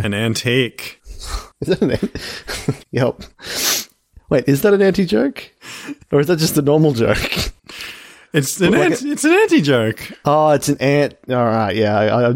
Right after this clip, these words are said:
Speaker 2: I'm just slow, and I didn't <laughs> realize what you, what you meant.
Speaker 1: What's it?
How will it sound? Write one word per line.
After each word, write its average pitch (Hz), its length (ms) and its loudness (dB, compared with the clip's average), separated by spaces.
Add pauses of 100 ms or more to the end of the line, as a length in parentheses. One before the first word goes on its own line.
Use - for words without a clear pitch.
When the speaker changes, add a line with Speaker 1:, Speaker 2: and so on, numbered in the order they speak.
Speaker 2:
I'm 117 160 2
just 117 280 2
slow, 107 360 4
and 107 100 2
I 107 60 4
didn't 113 220 4
<laughs> 143 240 0
realize 190 400 0
what 143 300 -2
you, 147 160 -2 (280)
what 160 220 -14
you 117 100 -2
meant. 98 320 -2 (640)
Speaker 1:
What's 160 240 0
it? 170 120 2